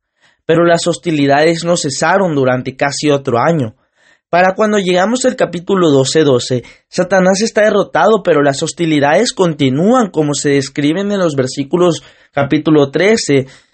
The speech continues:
al, al capítulo diecisiete. Satanás es derrotado por la sangre de Cristo, pero las hostilidades aún no han cesado,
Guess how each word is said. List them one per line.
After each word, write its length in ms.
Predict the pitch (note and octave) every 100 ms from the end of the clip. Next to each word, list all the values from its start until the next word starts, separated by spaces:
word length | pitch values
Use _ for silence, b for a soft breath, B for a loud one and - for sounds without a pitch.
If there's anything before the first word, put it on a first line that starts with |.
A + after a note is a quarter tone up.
| b _ _ _ _
al, 460 | - D3 C#3+ C#3 - _ _ _ -
al 140 | D3
capítulo 440 | D3 C#3+ D3 E3
diecisiete. 640 | D3 C3+ C#3+ G3+ C4+ - - _ _ _ _ _
Satanás 440 | - F3 G3 F#3+ G#3+
es 100 | A#3
derrotado 580 | B3 A3+ - D#3+ G#3+ G#3+
por 160 | E3+
la 100 | C#3
sangre 540 | C3 A#2 G#2+ G#2 - _ _ _ _
de 220 | C3+ C3+
Cristo, 420 | C3+ C#3 C3+ C3+
pero 180 | C3+ C#3
las 220 | C#3+ C#3
hostilidades 720 | D3+ - C#3+ C3+ C3 D3 F3
aún 340 | E3 C3 D3+ F#3+
no 220 | E3 B2+
han 140 | B2
cesado, 580 | A#2 A#2 - D#3+ C3 -